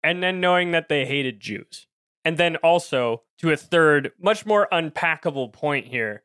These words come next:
is that Nazis were sort of drunk with power, right?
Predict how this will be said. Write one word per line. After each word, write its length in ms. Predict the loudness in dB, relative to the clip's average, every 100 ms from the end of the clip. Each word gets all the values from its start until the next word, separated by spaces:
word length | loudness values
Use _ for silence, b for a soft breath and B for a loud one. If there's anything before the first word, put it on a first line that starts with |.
| -6
is 200 | -6 -2
that 340 | 0 0 -2 -4
Nazis 540 | -2 -2 -4 -6 -4
were 180 | -2 -2
sort 260 | -2 -4
of 120 | -4 -10 _
drunk 520 | -10 -8 -8 -10 _ _ -8
with 240 | -6 -6
power, 500 | -4 0 0 0 -4 _ -4
right? 280 | 0 0